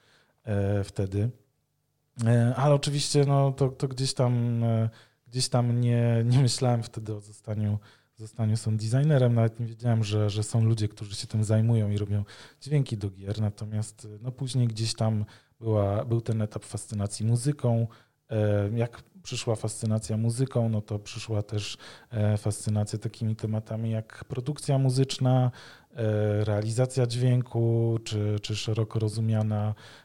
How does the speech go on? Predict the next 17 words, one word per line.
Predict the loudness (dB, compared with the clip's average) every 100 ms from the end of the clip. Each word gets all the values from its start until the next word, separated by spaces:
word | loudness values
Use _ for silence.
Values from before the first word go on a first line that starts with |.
| _
e, | -2 0
miksowanie | 0 -2 -2 0 0 2 2 2 2
muzyki | 2 0 -2 -4 -6 -6 -6
i |
tak | -6 -6
dalej, | -2 -2 -2
i |
tak | -4 -10
dalej. | -6 -4 -2 -4 -6 -14 _ _ -18
No | -8 -4
i | -2
jakoś | -2 0 0 2
tak, | 2 2 -2
e, | -4 0 2 2 2 2 0 -2 -8 _ _ _
z | -6
tego | -2 2 2
poziomu | 4 4 4 4 4 4 4 2 0